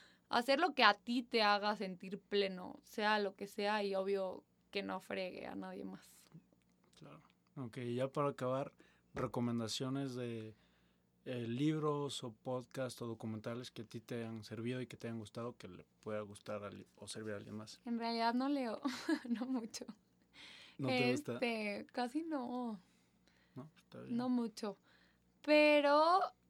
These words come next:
Speaker 1: a mí me sirve por ejemplo, hay un documental en Netflix, es, es de CrossFit, es el de The Fittest Man on
Speaker 2: No
Speaker 1: Earth.
Speaker 2: mames, esa madre
Speaker 1: Es
Speaker 2: te
Speaker 1: una
Speaker 2: motiva,
Speaker 1: motivación,
Speaker 2: cabrón.
Speaker 1: claro. Y a mí eso yo creo que es lo que más recomendaría, como que,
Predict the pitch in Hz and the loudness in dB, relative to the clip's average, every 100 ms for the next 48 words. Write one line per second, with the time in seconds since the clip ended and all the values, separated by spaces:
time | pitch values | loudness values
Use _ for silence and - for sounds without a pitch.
0 | _ _ _ _ _ _ 262 269 277 311 | _ _ _ _ _ _ 4 6 6 6
1 | 359 415 - 320 285 269 269 330 427 - | 4 0 2 2 4 6 6 4 0 -8
2 | _ _ _ _ _ - 262 254 269 262 | _ _ _ _ _ -2 0 2 2 4
3 | 240 - 240 277 330 330 285 240 226 220 | 4 6 4 4 2 0 0 0 0 0
4 | 226 233 233 226 - 233 262 - - - | 0 2 0 -2 -6 -8 -8 -14 -14 -6
5 | 254 285 269 277 302 254 220 - 240 277 | -4 -2 0 0 2 2 2 0 -6 -2
6 | 247 233 233 214 208 202 202 202 214 220 | -4 -2 -4 -2 -2 -2 -6 -6 -6 -4
7 | 220 214 208 220 - 117 120 110 104 113 | -2 -4 -2 -2 0 0 -2 -4 -6 -6
8 | 110 127 127 120 117 277 294 277 254 240 | -4 -2 -2 0 0 4 6 6 6 6
9 | 220 220 220 233 220 220 220 214 226 240 | 6 6 4 2 2 0 -4 -6 2 6
10 | 220 208 190 190 - 233 247 - _ - | 6 6 0 -2 -2 0 0 -2 _ 6
11 | 262 269 311 339 302 285 269 254 254 247 | 6 8 6 6 6 6 6 6 4 4
12 | 240 226 233 220 220 202 190 196 226 220 | 2 2 0 -2 0 0 0 0 0 2
13 | 247 220 202 196 196 202 190 208 202 214 | 0 2 0 2 2 4 4 2 0 -2
14 | 185 | -4